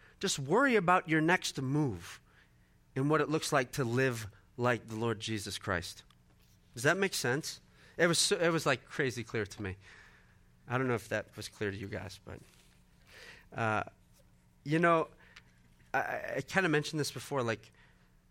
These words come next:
when, when God saw you, when he created you, when he looked at your life, he's just so pleased. Some people don't believe that right now, I feel.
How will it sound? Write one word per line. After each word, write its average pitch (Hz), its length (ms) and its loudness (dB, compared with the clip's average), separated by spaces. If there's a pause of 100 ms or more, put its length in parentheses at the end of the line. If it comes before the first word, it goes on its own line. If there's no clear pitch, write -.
(640)
when, 147 240 0
when 151 220 0
God 151 300 0
saw 139 300 2
you, 175 360 -2 (520)
when 123 120 -8
he 156 100 -6
created 135 540 -2
you, 143 240 -6
when 117 100 -8
he 139 140 -4
looked 147 220 -6
at 139 120 -10
your 113 100 -6
life, 113 340 -4 (680)
he's 170 340 -4
just - 240 -4
so 170 160 -4
pleased. 147 600 -12 (1600)
Some 127 300 -2
people 139 220 -6
don't 135 140 -8
believe 123 220 -8
that 95 180 -8 (540)
right 92 160 -8
now, 87 160 -8 (640)
I 104 80 -12
feel. 90 280 -12